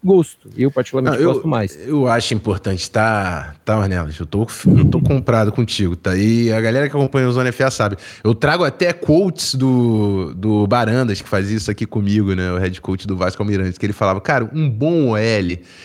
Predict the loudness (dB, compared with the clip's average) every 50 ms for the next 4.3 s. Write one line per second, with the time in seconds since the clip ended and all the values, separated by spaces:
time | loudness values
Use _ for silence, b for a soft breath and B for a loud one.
0 | B B B -2 -2 0 0 0 0 0 -2 -2 -2 -2 0 2 2 2 2 2
1 | 2 0 0 2 2 2 2 2 0 -2 -2 -4 -4 -6 -4 -4 -6 -6 -4 -2
2 | 0 0 2 2 0 -2 -4 -2 -2 -2 -2 0 -2 -6 -4 -2 -2 -4 0 0
3 | 0 0 0 0 -4 -6 -6 -4 -2 -2 0 0 0 0 0 -2 -2 0 0 0
4 | 0 -2 -8 -16 -20